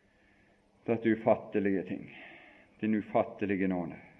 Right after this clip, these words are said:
at du gav oss din egen sønn. Og alle de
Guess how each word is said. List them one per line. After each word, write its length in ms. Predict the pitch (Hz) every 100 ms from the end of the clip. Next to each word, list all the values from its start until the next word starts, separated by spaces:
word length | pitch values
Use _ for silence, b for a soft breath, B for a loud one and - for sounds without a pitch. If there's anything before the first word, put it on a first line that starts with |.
| B B _ _ _ _ _
at 160 | - -
du 80 | 101
gav 400 | 90 104 95 90
oss 140 | 85
din 120 | 90 85
egen 300 | 82 73 71
sønn. 220 | - - - _ _ _ _ _ _ _ _ _ _ b b b b b b b b b b b _ _ _ _
Og 80 | 107 110
alle 240 | 107
de 80 | 110